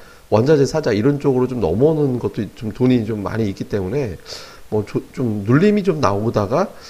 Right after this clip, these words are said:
재차 한번 뭐, 어떤 재료 하나만 갖다 붙여주면 또 바-, 불같이 확 붙는, 확 불붙는 이제 그런 형태가 될 가능성도 좀 있는 것 같습니다. 그래서 한번 이 어떤 재료가 좀 붙어주는지, 최대한 단기에 붙어줘야지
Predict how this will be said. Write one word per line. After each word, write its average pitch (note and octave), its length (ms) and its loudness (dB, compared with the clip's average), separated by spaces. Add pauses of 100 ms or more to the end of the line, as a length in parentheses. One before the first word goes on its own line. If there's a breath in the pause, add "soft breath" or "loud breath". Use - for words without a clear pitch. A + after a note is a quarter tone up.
(120)
재차 B2 340 0
한번 B2+ 540 2
뭐, G#2+ 140 2
어떤 B2 160 -2
재료 B2 300 4
하나만 C3+ 260 2
갖다 A2+ 260 -4
붙여주면 A2 440 -4
또 A#2 80 -4
바-, - 220 -10 (100)
불같이 C3 340 2
확 - 220 -8
붙는, B2+ 260 -2 (520 soft breath)
확 - 180 -14
불붙는 A#2+ 460 2 (340 loud breath)
이제 A#2 80 -8
그런 C3+ 240 4
형태가 C3 300 2
될 A2 180 -2
가능성도 G#2+ 760 -2
좀 A#2+ 180 -2
있는 G#2 180 -2
것 B2 80 0
같습니다. G2 360 -4
그래서 A2+ 120 -2
한번 B2 220 0 (420 loud breath)
이 A2 200 2
어떤 F3+ 340 4
재료가 C3 320 2
좀 B2+ 100 -6
붙어주는지, A#2 600 -2 (160)
최대한 F#3+ 320 2
단기에 D3 340 0
붙어줘야지 B2+ 680 -2